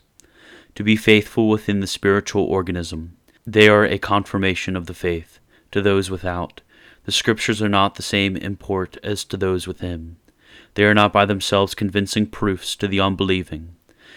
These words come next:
and not intended to be. For the unbelieving needs first to be brought under conviction of sin, and to be converted and submit to Christ,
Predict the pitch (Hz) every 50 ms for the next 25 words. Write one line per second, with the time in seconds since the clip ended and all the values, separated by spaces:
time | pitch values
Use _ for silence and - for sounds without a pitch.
0 | - _ _ 98 104 104 104 101 104 104 104 - - 104 104 104 101 98 104 98
1 | - - 92 95 95 90 87 85 85 - _ _ _ _ _ _ _ _ _ -
2 | - _ _ _ - 107 107 107 107 107 110 110 113 107 107 104 101 104 101 101
3 | 101 101 101 95 92 - - - - - - 104 101 92 - - - - - -
4 | - 104 92 101 101 87 - 101 98 98 101 - - - - 107 104 104 - -
5 | 104 101 104 101 - - - 104 101 95 - - - 101 90 87 85 85 82 82
6 | - _ _ _ _ - - - - _ _ - 101 101 101 92 107 107 98 -
7 | - 107 101 90 104 101 101 98 101 101 87 - - 104 104 - - 98 85 85
8 | 95 80 - - 92 - - - 92 92 90 87 - - - - -